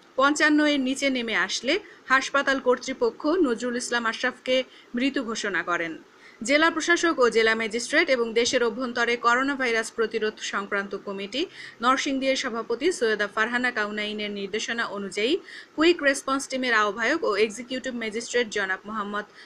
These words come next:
শাহ আলম মিয়া এবং সদস্য ও এক্সিকিউটিভ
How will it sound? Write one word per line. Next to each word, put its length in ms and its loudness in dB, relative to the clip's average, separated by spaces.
শাহ 280 2
আলম 300 2
মিয়া 220 0
এবং 240 4
সদস্য 380 0
ও 60 2
এক্সিকিউটিভ 640 -4